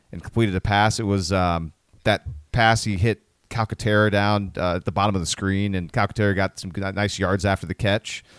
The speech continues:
Uh, Kendall went through his progressions and then saw Calcaterra open, and, uh, I didn't see that at all. To me, he looked comfortable for the most part, and he looked like he, uh, if, if you didn't know anything about the two players,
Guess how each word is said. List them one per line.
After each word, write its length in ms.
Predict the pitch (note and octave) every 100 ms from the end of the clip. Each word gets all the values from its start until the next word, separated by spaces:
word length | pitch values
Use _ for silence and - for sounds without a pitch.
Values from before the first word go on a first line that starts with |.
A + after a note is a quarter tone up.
| - - _ -
Uh, 160 | F2+ F2
Kendall 340 | A#2+ G#2+ G2+
went 160 | G#2 -
through 140 | G2+
his 100 | G2
progressions 640 | G#2+ F2 G2 G2 G#2+ G#2 F#2+
and 100 | F#2
then 280 | F2+ E2+ - _ _ _ -
saw 280 | - G2+ F#2+
Calcaterra 500 | G2+ - G2+ F#2 D#2+
open, 380 | G2 A2+ A#2+
and, 160 | F#2 E2 - - -
uh, 60 | F#2
I 180 | F2+ F#3+
didn't 220 | A#3+ A#2
see 120 | C3+
that 140 | A#2+ A#2+
at 80 |
all. 80 | D#3
To 140 | - C3
me, 120 | G#3+
he 100 | E3+
looked 180 | A#2+ -
comfortable 500 | A2+ B2 C#3+ F3+ G3+
for 120 | D3
the 60 | D3+
most 260 | E3 -
part, 320 | C#3+ F#3+ G#3+
and 260 | A#2 A2+ G#2+
he 240 | - C#3
looked 240 | C#3+ D3 C#3+
like 160 | C3
he, 540 | - B2+ C3 C3 B2+ _ _ _ _ _
uh, 260 | A2+ A#2+ A2+ G2 C#3
if, 200 | - C#3+
if 180 | -
you 180 | D3 E3+
didn't 180 | D3+ C#3+
know 120 | C#3
anything 200 | D3 D3+
about 200 | C#3 C3+
the 60 | A2+
two 300 | - C#3 B2+
players, 680 | C3 B2+ G#2 D#2 E2+ -